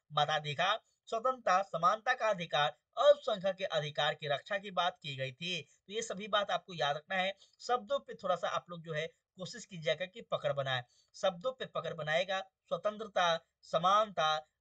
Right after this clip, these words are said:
मताधिकार जो है व्यक्ति, सार्वभौम व्यक्ति मताधिकार, इस प्रकार के, ठीक है ना, आपको शब्दों पे याद रखना है। इस प्रकार संविधान की रचना करने के लिए बैठक जो हुआ है, बैठने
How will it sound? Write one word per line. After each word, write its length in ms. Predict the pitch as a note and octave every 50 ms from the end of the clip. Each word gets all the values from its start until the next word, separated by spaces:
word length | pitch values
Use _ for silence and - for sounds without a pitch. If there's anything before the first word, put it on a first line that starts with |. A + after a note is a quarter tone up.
| _ E3
मताधिकार 720 | D#3+ F3+ F#3 - G#3+ G#3 G3 G3 F#3 - F3+ D#3+ D#3 D#3 D3+ - - D#3
जो 100 | D#3 D#3
है 200 | D#3 D#3+ E3+ E3 - _ D#3+
व्यक्ति, 320 | D#3+ F3 F#3 - - - _ _ _ _ _ _ _ _ _ _ _ _ _ _ _ _ _ _ _ _ _ _ - - - - - -
सार्वभौम 840 | - - F#3+ F3 F#3 G#3 G3+ E3+ D3+ F3 G3 A3 A3 G#3 F3 D3 D#3
व्यक्ति 260 | F#3+ G3+ - - F#3
मताधिकार, 680 | F3 E3+ E3+ E3 D#3+ D#3+ D#3 D3+ D3 D3 D3 D3 - _ _ _ _ _ -
इस 120 | C#3+ D3 -
प्रकार 340 | - F#3 F3+ F3 D#3 D3+ -
के, 220 | - D3+ D3 B2+
ठीक 320 | - _ _ _ - G#3
है 60 | C4+ C#4
ना, 200 | F#3+ C#3+ B2 - _ -
आपको 260 | - D3+ D3 - G#3 G3+
शब्दों 340 | - F3+ D3+ D3 D#3 F3
पे 120 | E3+ - E3
याद 200 | D#3+ D3 C#3 C#3
रखना 180 | C3 - C#3+
है। 80 | C#3 F#3+
इस 80 | F#3+ -
प्रकार 280 | - F3+ F3 F#3 F#3+
संविधान 480 | F#3 - E3+ D#3+ D3+ D3 D3+ E3 F#3+ F#3+
की 180 | - - F3
रचना 320 | E3 E3 D3 - F3+ F#3+ G3
करने 340 | G3 F#3 E3 D#3+ D#3+ D#3+ D3+
के 140 | - E3+
लिए 320 | D#3+ D#3 D3 D3 C#3+ C#3+ - _ _ _ _ _ - C#3+
बैठक 720 | C3+ - F3+ F3+ F3+ F3+ G#3 A#3+ A#3+ F3 - C#3 A2+ - _ _ _ _ D3+
जो 80 | C#3
हुआ 220 | C3+ C3+ C3+ C3 B2+
है, 240 | C3 C3 D3+ D3+ D#3
बैठने 440 | D#3 D3+ D3+ F3+ F#3+ G#3 A3+ A3